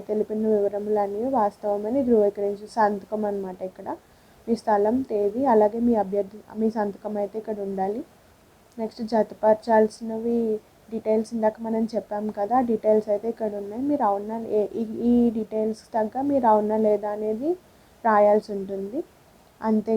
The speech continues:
గైస్ ఈ వీడియో. ఫ్రెండ్స్, ఈ నోటిఫికేషన్కి సంబంధించిన లింక్ డిస్క్రిప్షన్లో అయితే మెన్షన్ చేశాను. So ఎవరైతే చదవాలనుకుంటున్నారో ఒకసారి చదువుకొని మీ దగ్గరలో ఉన్న ఐసీడీఎస్ ఆఫీస్కి అయితే వెళ్ళి ఫామ్ అయితే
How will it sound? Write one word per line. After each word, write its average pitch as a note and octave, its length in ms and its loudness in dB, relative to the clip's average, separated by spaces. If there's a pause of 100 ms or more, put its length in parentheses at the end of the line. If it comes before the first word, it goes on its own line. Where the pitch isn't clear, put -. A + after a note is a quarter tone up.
గైస్ A3+ 320 -2
ఈ - 100 0
వీడియో. G3 300 0 (420)
ఫ్రెండ్స్, A#3 320 4 (140)
ఈ - 20 6 (100)
నోటిఫికేషన్కి A#3 960 4
సంబంధించిన A#3 680 0 (120)
లింక్ A3+ 280 0
డిస్క్రిప్షన్లో A3+ 720 -2
అయితే A#3 260 0
మెన్షన్ G#3+ 440 -4
చేశాను. G#3 420 -4 (460)
So - 60 -6 (100)
ఎవరైతే G#3+ 440 8
చదవాలనుకుంటున్నారో A3+ 1080 4
ఒకసారి A3 360 -2
చదువుకొని G#3+ 560 0
మీ C4 60 4 (100)
దగ్గరలో G#3 500 2
ఉన్న A3+ 100 2 (120)
ఐసీడీఎస్ G#3+ 600 2
ఆఫీస్కి A3 420 -4
అయితే G#3+ 160 -2 (100)
వెళ్ళి G#3+ 240 -2 (400)
ఫామ్ G3+ 260 6
అయితే G#3+ 140 2